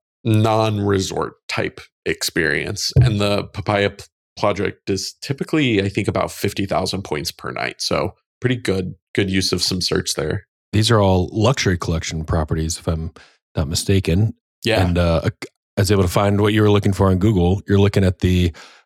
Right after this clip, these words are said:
Speaker 2: Hacienda Santa Rosa,
Speaker 1: Yep.
Speaker 2: the San Jose,
Speaker 1: Yep.
Speaker 2: the Puerto Campeche,
Speaker 1: Yeah.
Speaker 2: the Temazon.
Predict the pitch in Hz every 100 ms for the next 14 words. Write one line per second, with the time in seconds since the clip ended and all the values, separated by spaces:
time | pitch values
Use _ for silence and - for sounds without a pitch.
0 | - 101 92 101 95 95 95 92 - -
1 | 98 90 90 98 107 127 143 156 - _
2 | _ - 123 - 95 90 90 85 90 95
3 | 104 127 135 _ 101 113 - _ - 80
4 | 82 82 69 - - 110 - 101 - -
5 | 113 - 135 139 147 - - _ _ -
6 | 233 277 151 107 95 - - - 139 170
7 | 143 147 143 156 170 165